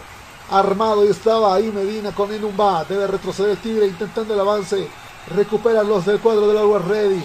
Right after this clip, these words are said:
Flores con el esférico. Intentan el avance,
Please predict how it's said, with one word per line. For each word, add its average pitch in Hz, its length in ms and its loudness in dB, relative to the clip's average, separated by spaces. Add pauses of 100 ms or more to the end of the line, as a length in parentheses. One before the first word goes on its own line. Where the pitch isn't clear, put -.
(140)
Flores 226 320 2
con 214 140 0
el 202 80 -2
esférico. 196 520 -2 (580)
Intentan 214 520 -6
el 226 100 0
avance, 220 540 0